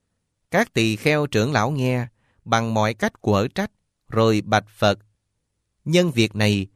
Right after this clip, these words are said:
Đức Phật tập hợp tỳ kheo tăng, hỏi các tỳ kheo: "Các thầy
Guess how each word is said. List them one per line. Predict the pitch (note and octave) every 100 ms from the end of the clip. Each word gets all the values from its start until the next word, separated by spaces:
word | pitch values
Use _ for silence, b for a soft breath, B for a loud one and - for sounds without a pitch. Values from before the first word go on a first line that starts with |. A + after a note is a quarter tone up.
| _ _
Đức | F#3+ -
Phật | - A2+ - -
tập | G#2+ -
hợp | A2+ G#2+ G#2
tỳ | A2 G#2 F#2+
kheo | - B2+
tăng, | A#2+ B2 A#2+ A2+ - _ _ _ _ _
hỏi | - G2+ G2+ C3+
các | F3 A3+ -
tỳ | G#2 F#2+
kheo: | F2 A#2 A2+ G#2+ _ _ _ _ _ _ _ _ _ _ _ _ _ _ -
"Các | G#3 -
thầy | A2 G#2+ G#2+